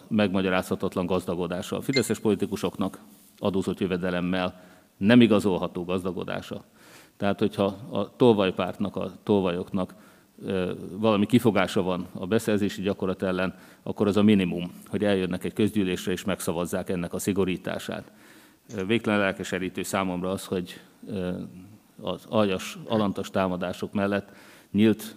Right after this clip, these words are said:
vitára, párbeszédre már nem hajlandóak kiállni, hiszen ezekre a kérdésekre nyilvánvalóan nem tudnak válaszolni. Megkérdezném nagyon szívesen a fideszes politikusokat, hogy ők mit szólnának ahhoz, hogyha én mondjuk a saját lányomnak kreálnék, csinálnék egy állást háromszázezer forintos havi fizetéssel.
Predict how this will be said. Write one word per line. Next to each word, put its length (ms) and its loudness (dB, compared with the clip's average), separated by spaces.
vitára, 500 0
párbeszédre 640 0
már 180 -2
nem 160 0
hajlandóak 540 -4
kiállni, 440 0
hiszen 260 -2
ezekre 280 4
a 40 2
kérdésekre 480 2
nyilvánvalóan 600 2
nem 200 0
tudnak 340 -2
válaszolni. 680 -4
Megkérdezném 640 2
nagyon 240 4
szívesen 520 2
a 100 -8
fideszes 380 -4
politikusokat, 760 0
hogy 120 -4
ők 120 0
mit 160 2
szólnának 520 0
ahhoz, 360 2
hogyha 260 0
én 120 4
mondjuk 260 2
a 60 0
saját 320 2
lányomnak 540 2
kreálnék, 600 0
csinálnék 540 -2
egy 160 -2
állást 440 -2
háromszázezer 600 -4
forintos 400 -2
havi 220 -4
fizetéssel. 720 -10